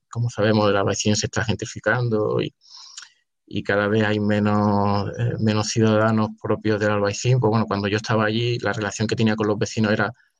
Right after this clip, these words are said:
bastante buena y, y a diario también se producían experiencias nuevas con los propios vecinos, no solamente con el barrio, y a su vez, pues bueno, también las vistas a la Alhambra, esa vista cambiante, a-, eh,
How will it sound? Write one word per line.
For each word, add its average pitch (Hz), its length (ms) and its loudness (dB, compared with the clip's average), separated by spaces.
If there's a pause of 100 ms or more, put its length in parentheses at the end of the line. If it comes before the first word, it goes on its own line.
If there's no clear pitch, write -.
(320)
bastante 107 360 -2
buena 120 560 2
y, 117 280 -4 (160)
y 98 760 -8 (320)
a 107 100 -2
diario 113 380 2
también 104 260 -2
se 117 100 -2
producían 107 840 0 (540)
experiencias 113 1200 2
nuevas 113 360 2
con 101 140 -4
los 98 120 0
propios 107 280 2
vecinos, 107 420 2
no 104 60 -2
solamente 101 340 -4
con 101 140 -2
el 98 80 -2
barrio, 120 400 0 (420)
y - 80 -4
a 113 60 2
su 113 120 -4
vez, 110 220 0
pues 120 100 2
bueno, 113 220 4
también 104 480 0 (200)
las 110 200 -2
vistas 113 320 0
a 110 60 2
la 110 60 2
Alhambra, 107 540 0 (240)
esa - 240 -8
vista 110 220 0
cambiante, 110 800 2
a-, 107 100 2 (120)
eh, 110 340 0